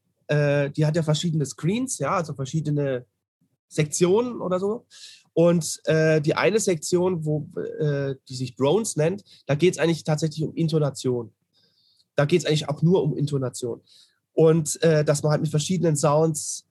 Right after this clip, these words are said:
tunen kann und mit Vierteltönen und so weiter. Und, ähm, das ist was, was ich tatsächlich relativ viel geübt hab, dass,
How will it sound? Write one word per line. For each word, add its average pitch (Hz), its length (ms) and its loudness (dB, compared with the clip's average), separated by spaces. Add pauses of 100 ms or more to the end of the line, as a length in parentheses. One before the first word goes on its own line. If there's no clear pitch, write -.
(160)
tunen 170 300 2
kann 147 420 0
und 139 140 -4
mit 120 140 -6
Vierteltönen 151 580 0
und 147 140 -4
so 127 160 -4
weiter. 127 560 -4
Und, 135 440 -8
ähm, 139 500 -4
das 190 160 0
ist 202 140 -2
was, 196 280 0
was 175 140 0
ich 180 100 -4
tatsächlich 165 840 -2
relativ 170 460 0
viel 214 240 -6
geübt 175 420 -4
hab, 170 200 -6 (800)
dass, 147 580 -2